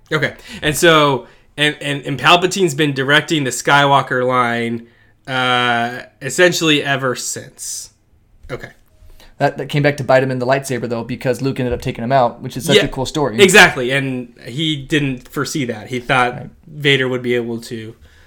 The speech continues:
Speaker 1: sway Luke.
Speaker 2: Right. And, uh, Luke Skywalker in The Last Jedi goes up to Leia, gives her the, the dice that were in the Millennium Falcon, ended up just being the fake ones, right? That he's projecting
Speaker 1: Yes.
Speaker 2: through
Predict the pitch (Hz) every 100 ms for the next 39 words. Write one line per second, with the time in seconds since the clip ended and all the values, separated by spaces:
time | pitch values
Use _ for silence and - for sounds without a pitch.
0 | - - - 143 139 120 113 - 120 113
1 | - - _ - 127 117 - - - -
2 | - _ 147 131 127 123 123 - - _
3 | _ _ _ - _ _ _ - 151 185
4 | - 160 131 120 120 120 120 - - 127
5 | 120 123 139 - 120 110 110 113 _ _
6 | _ _ _ _ _ _ _ _ 123 139
7 | 151 160 - 170 143 107 107 123 139 -
8 | _ _ _ _ _ _ _ _ _ 139
9 | 143 160 147 - - - 139 147 143 135
10 | 127 123 117 117 117 135 139 131 131 123
11 | 127 123 143 147 143 117 113 117 120 120
12 | 117 123 - 120 113 117 - 110 117 117
13 | 127 120 120 - 123 143 135 127 123 -
14 | 139 120 - - 151 131